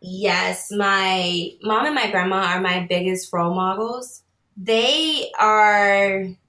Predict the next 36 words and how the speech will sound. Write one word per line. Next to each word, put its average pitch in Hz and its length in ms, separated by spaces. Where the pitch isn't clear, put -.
they're 381 160
just, - 500
they're 349 280
some 254 500
really 233 340
strong 220 560
women. 202 600
And, 220 540
you 269 180
know, 247 320
some 277 540
people, 220 760
I 202 100
guess, 202 320
will 196 100
say, 190 400
you 185 300
know, 170 160
some 190 260
of 190 60
the 202 100
strongest 202 520
that 202 120
I 196 220
ever 202 260
known, 196 300
but 202 180
I 208 80
know 202 140
that 190 180
there 196 160
are 190 40
s-, - 280
are, 196 280
there 202 220
are 190 420